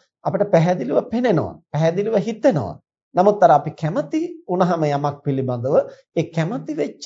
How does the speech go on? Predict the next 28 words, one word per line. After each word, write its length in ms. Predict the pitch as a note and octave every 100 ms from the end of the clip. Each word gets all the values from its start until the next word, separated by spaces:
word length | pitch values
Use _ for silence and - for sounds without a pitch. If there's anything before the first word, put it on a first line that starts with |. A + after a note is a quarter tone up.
| G#3+
දේ 180 | G#3 D#4+ E4+
එහෙම 200 | G#3+ B3+
අනිත්‍ය 460 | - G3+ A3 - G#3+
වෙන්න 220 | G#3 G#3+ G#3+ F#3
බෑ 200 | F3+ F3+
වගේ 320 | F3 E3 E3+
ගතියක් 520 | D#3 D3 D3+ D#3 C4+ - -
අපේ 240 | D#3+ F3 F#3
මනසට 460 | D#3 D3 C3+ D3 F3+
දැනෙනවා. 420 | C#3+ A2+ E2+ - _ _ _ _ -
ඒ 60 | E3+
අපි 140 | E3+
කැමති 440 | - E3+ A#3+ C4+ D4
වෙන 160 | G3 E3+
දේ, 140 | D#3
ප්‍රියමනාප 640 | D#3 D#3 G#3 C4+ G#3 F3 D#3 D3+
දේ 140 | D3+
හැමදාම 600 | C3 D#3 G#3 A3 A3+ G#3+ G#3+ A3
තියෙන්නට 500 | F#3+ F#3 E3+ D#3 -
ඕන. 160 | B2 B2
ඒක 140 | C#3+
වෙනස් 360 | E3+ F3+ G#3+ G#3
නොවි 360 | C#3 D#3 G#3+ A#3+
තියෙන්නට 600 | A#3 G#3 F3 D3 C#3 -
ඕන. 180 | A2+ G#2 _ _ _ _ _ -
එහෙම 160 | F3 -
තමයි 260 | - A#3+ C#4
හැඟෙන්නේ. 520 | F#3+ D#3+ C#3 G2+ -